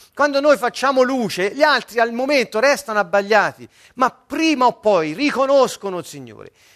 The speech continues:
Prima o poi riconoscono il Signore. Prima o poi lo riconoscono.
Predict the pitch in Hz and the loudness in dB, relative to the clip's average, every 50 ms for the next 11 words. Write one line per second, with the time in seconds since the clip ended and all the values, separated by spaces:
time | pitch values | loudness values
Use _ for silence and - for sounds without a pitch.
0 | _ _ _ - 226 302 311 311 262 269 262 254 262 - 269 269 262 247 240 226 | _ _ _ -4 0 0 2 4 4 4 2 2 0 0 2 4 4 4 2 0
1 | 240 233 - 254 262 285 294 269 226 - - 220 214 208 190 - - 185 170 151 | -4 -6 -4 0 2 4 4 4 2 0 -4 -4 -4 -4 -4 -6 -8 -12 -10 -10
2 | 131 117 107 107 - _ _ _ _ _ _ - 311 311 285 247 247 220 226 - | -10 -10 -10 -12 -16 _ _ _ _ _ _ 0 2 2 2 2 2 2 2 2
3 | - 294 311 311 302 285 277 262 277 254 - 233 247 233 185 139 117 - - _ | 4 6 6 6 6 6 4 2 0 -2 -4 -4 -4 -2 -4 -4 -6 -8 -14 _